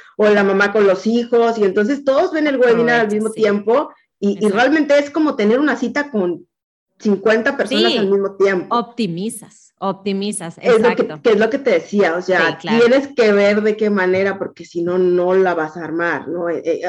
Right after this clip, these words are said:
Speaker 1: o sea, no la vas a armar en cuanto al volumen de ventas, si quieres llegar a tener volumen de ventas alto,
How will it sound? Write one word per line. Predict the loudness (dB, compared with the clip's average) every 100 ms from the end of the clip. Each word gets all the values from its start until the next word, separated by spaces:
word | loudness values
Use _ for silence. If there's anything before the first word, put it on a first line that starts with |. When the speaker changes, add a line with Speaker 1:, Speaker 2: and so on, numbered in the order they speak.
| -2
Speaker 1:
o | -2
sea, | 0
no | 2
la | 2
vas | 0 -2
a |
armar | -2 0
en | -2
cuanto | -4 -4 -4
al | -2
volumen | 0 0 0
de | 0
ventas, | 0 -2 -8
si | _ -10
quieres | -2 0 0
llegar | 0 0
a | 0
tener | -2
volumen | 0 0 0 0
de | 0
ventas | 0 -2 -4 -2
alto, | -2 -2 -4 -4